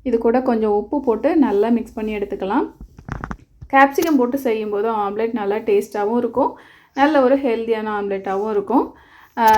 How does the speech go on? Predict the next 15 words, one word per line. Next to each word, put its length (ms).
இதை 220
வந்து 260
நல்லா 260
சூடான 460
தோசைக்கல்ல 680
எண்ணெய் 340
ஊத்தி, 240
அதுக்கு 280
மேல 240
ஊத்திட்டு, 460
இது 120
கூட 240
மேல 420
வந்து 280
என்னன்னா, 420